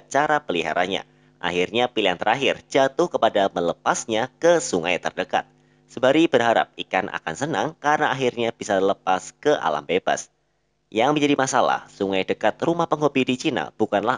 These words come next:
alam bebas yang seharusnya buat seekor aligator gar. Karena kelalaian inilah praduga timbul, dan yang pasti dijadikan kambing hitam adalah penghobi.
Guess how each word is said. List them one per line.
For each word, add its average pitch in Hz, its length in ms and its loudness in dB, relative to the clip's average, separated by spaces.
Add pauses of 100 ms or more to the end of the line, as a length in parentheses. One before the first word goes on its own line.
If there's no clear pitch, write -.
alam 87 240 0
bebas 123 480 0
yang 170 80 4
seharusnya 135 560 2
buat 98 320 2
seekor 85 480 -2
aligator 80 480 -2
gar. - 240 0 (400)
Karena 101 480 0
kelalaian 92 480 2
inilah 101 560 0
praduga 123 480 0
timbul, 135 480 2
dan 123 240 2
yang 110 160 -2
pasti 104 400 -4
dijadikan 85 480 -4
kambing 160 240 0
hitam 127 320 0
adalah 85 400 0
penghobi. 85 560 -2